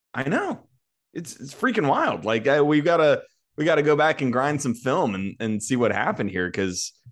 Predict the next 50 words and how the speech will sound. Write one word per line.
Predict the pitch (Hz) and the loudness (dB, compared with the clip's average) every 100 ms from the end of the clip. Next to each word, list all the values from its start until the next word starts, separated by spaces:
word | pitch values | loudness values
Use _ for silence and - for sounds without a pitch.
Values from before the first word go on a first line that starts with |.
| _ | _
he | 160 | 0
had | 151 120 - _ _ _ _ | 0 0 -8 _ _ _ _
th-, | - - - _ - | -16 -14 -18 _ -8
three | 107 180 | -4 -2
targets | 120 117 175 226 254 | 0 0 0 -2 -2
or | |
something, | 240 247 233 240 | -2 -2 0 -2
two | 233 196 | -2 -4
receptions, | 196 - 143 - 226 - | -4 -2 -2 0 -4 -2
ten | 156 139 | -2 0
yards. | 131 202 | 0 0
I | 151 | 0
don't, | 151 151 - _ _ _ _ _ - | 0 -2 -10 _ _ _ _ _ -4
I | 131 | 0
don't | 151 | 0
get | 123 127 | 2 0
it. | 82 - | -2 -4
But | 107 - - - - - | -4 -4 -16 -20 -12 -2
I | |
went | 170 196 | 0 2
Herbert | 202 185 185 | 2 2 2
to | 170 | 0
Mike | 156 143 | 0 0
Williams. | 135 131 127 127 123 | 0 2 0 0 -2
I, | 127 120 104 | 0 0 0
I | 131 | 2
thought, | 135 127 - - - - | 2 2 0 -16 -20 -8
you | 139 | -2
know, | 117 | 0
I | 110 | 0
thought | 107 123 104 | 2 0 2
Mike | 113 110 | -2 -2
Williams | 110 110 104 | -2 -2 -4
was | 101 | -4
gonna | 104 98 | -4 -4
be | 95 | -4
somewhere | 101 101 95 | -4 -2 -2
around | 95 92 90 | -2 -4 -4
five | 87 92 90 | -4 -4 -4
percent | 101 95 87 | -8 -6 -6
owned, | 90 101 95 | -6 -4 -4
and | 87 | -6
I | |
was | 87 92 | -6 -8
just | 87 | -10
like, | 85 87 | -10 -6
"Yeah, | 92 87 - | -4 -2 -4
I | 87 | -6
want | 87 85 - | -6 -8 -4
that." | 92 104 | -2 -2